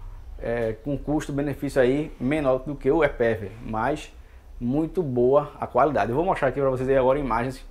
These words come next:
dele por dentro. Antes de eu colocar ele aqui, eu abri ele mostrando por dentro as peças, a qualidade é muito boa também, ok, pessoal? Então fica aí,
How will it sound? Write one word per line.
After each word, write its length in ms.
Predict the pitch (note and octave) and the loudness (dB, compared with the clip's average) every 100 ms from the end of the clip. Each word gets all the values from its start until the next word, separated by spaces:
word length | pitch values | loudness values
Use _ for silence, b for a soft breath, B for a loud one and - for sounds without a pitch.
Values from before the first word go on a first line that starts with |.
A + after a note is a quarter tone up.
| - | -16
dele 320 | - B2+ C3 | -2 0 0
por 200 | - F#3+ | 0 0
dentro. 300 | C3 C#3 D3 - - - - - - - G#2 | 2 0 -2 -10 -14 -14 -16 -16 -18 -12 -4
Antes 240 | B2 A#2+ | -4 -2
de 60 | A#2+ | 0
eu 60 | |
colocar 260 | C3 A#2 A#2+ | 2 2 2
ele 80 | - | 0
aqui, 280 | - C#3+ - B B B - | 0 -8 -10 B B B -10
eu 420 | A#2 A2 G#2+ G2+ F#2+ - - - | -6 -4 -4 -6 -10 -16 -14 0
abri 340 | A2+ A#2+ C#3 | 0 2 2
ele 160 | B2+ C#3+ | 2 2
mostrando 580 | D3+ D3+ - C3 C3 G#2+ - - - - - - - - - - D#3 | 0 -2 0 0 0 -2 -8 -12 -12 -12 -12 -12 -12 -12 -14 -6 2
por 140 | D3 | 4
dentro 200 | C#3 C3 | 6 4
as 120 | D#3 | 2
peças, 420 | - D3 D3+ D#3 - | 4 6 6 0 -6
a 100 | C#3 | -2
qualidade 560 | D#3 E3 C3 A#2+ C3+ C3+ - - - | 4 4 6 6 6 2 -6 -12 -6
é 80 | B2 | -2
muito 240 | B2+ C#3 | -2 -2
boa 320 | D#3+ A#2+ C3 - - - - - - - | -2 2 2 0 -6 -12 -14 -14 -6 0
também, 320 | D#3 A2+ G2 F#2+ - - - | 2 2 -2 -4 -10 -12 -12
ok, 200 | - A#2 | -6 -2
pessoal? 260 | C3 C#3 C#3 | -2 2 2
Então 180 | C3 C#3+ | 0 -2
fica 280 | G#3 - | -2 0
aí, 200 | - C#3 | 2 2